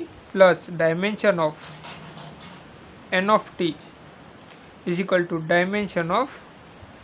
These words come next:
U। यह हम, ये जो हमने theory प्रूव की है, step को, इसकी मदद से, इसके यूज़ से हम ये dimension of R of t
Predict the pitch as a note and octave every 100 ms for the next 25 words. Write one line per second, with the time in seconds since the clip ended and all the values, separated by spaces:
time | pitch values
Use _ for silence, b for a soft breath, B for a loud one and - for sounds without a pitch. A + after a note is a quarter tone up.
0 | - - F3 F3 D#3+ - - - B B
1 | B B - - - - - - - A3
2 | B3 F#3+ F3+ D3+ - - - - - -
3 | - - - G#3+ G#3 G3+ G#3 G#3 F#3+ -
4 | A#3 C4 A#3 B3 A#3+ G3+ F#3 D#3 D#3 -
5 | - - - - A#3 A3+ D4+ - - A#3
6 | - - - - B3 G#3 G3 A#3+ B3 -
7 | G3+ - G3 - A#3 G3 G#3+ A#3+ - G#3
8 | E3 - B B - - F3 G#3 G#3 F#3
9 | F#3+ A3 A#3 A3+ F#3+ E3+ F3 G3 G3 B3